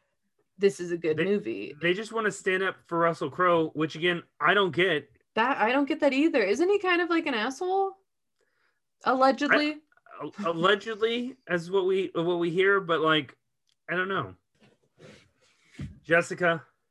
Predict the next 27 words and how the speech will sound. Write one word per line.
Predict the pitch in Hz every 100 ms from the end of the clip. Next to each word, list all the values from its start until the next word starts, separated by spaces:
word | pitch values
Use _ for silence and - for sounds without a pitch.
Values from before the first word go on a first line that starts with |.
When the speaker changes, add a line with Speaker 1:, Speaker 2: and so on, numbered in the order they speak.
| _
Speaker 1:
Yes. | 185 - - - - _ _ _ _ _ 117
Speaker 2:
Describe | 135 - 190 180 156
to |
me | 170 156
your | 147 127
first | - 139 127
time | 139 127 120
watching | 107 - 98
this. | 85 82 - _ -
Speaker 1:
Sure. | - 269 240 202 190
So | 202 - 254 262
it | 220
was | 262 277 262
definitely, | 254 247 311 311 339 339 320
like, | 285 240 -
in | 196 226 233
two | 262 233
thousand | 214 208 208 208 196
three | 202 202 202 196
or | 190 175 165 -
early | 202 196
two | 190 208
thousand | 190 190 196
four, | 185 180 180
somewhere | - 196 196
around | 196 196 185
there. | 165 165